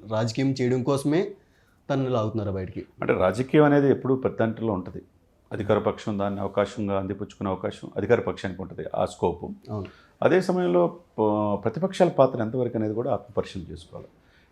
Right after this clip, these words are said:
Speaker 2: ఏదైనా కానీ సభ్య సమాజం తలదించుకునే సంఘటన జరిగింది.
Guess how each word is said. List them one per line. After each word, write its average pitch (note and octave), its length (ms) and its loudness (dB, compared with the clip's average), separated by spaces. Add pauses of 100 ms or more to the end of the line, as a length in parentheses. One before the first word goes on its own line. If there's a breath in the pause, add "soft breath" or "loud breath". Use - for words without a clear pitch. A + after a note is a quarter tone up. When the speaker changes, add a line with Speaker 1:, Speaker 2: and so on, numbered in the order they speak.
(120)
Speaker 2:
ఏదైనా F#3 240 6
కానీ F3+ 140 4
సభ్య B2+ 280 4
సమాజం C3 380 4
తలదించుకునే G2 800 -2
సంఘటన G2 400 -4
జరిగింది. E2+ 400 -8